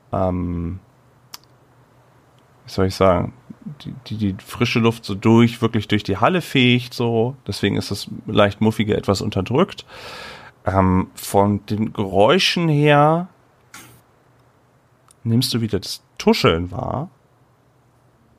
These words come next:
aber keine mechanischen Geräusche oder dergleichen, die auf Fallen weisen könnten. Und du siehst keine komischen Apparaturen oder sowas mitten in der Halle oder am Rand der Halle.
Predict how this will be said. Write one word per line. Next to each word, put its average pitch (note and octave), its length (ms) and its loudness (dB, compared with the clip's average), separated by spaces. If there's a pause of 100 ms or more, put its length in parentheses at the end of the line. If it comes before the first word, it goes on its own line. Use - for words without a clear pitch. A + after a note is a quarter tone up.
(300)
aber G2 180 -2
keine A2 480 2
mechanischen A#2+ 760 2
Geräusche B2 520 2
oder B2+ 140 -4
dergleichen, A#2 480 0
die G#2+ 120 -4
auf - 80 -6
Fallen A#2 500 -2 (220)
weisen C#3 360 2
könnten. F#3 400 -4 (600)
Und D3+ 420 0 (840)
du A#2+ 120 2
siehst B2 260 2
keine A#2 280 4
komischen A2 360 0
Apparaturen G#2+ 600 -2
oder F#2+ 200 2
sowas F#2+ 380 -4
mitten B2 260 -2
in A2+ 160 0
der G#2+ 160 4
Halle G#2 440 2
oder G2+ 280 -2
am G2+ 160 -4
Rand G#2 320 0
der B2 180 -2
Halle. A#2 480 4